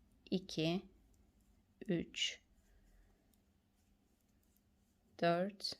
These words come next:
ve beş. Tekrar pembe ipimi alıyorum.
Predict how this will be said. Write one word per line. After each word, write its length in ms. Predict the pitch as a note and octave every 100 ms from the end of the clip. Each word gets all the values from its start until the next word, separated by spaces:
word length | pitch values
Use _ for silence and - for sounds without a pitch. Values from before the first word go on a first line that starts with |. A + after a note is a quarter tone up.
| _ - - - - -
ve 160 | F#3 E3+
beş. 380 | - - - - _ _ _ _ _ _ _ _ - -
Tekrar 540 | - A#3+ E3 F3 G#3+
pembe 340 | A3 F#3+ F#3 E3
ipimi 300 | D#3+ E3+ E3
alıyorum. 680 | F#3+ F#3+ G3 F#3 F#3+ G3+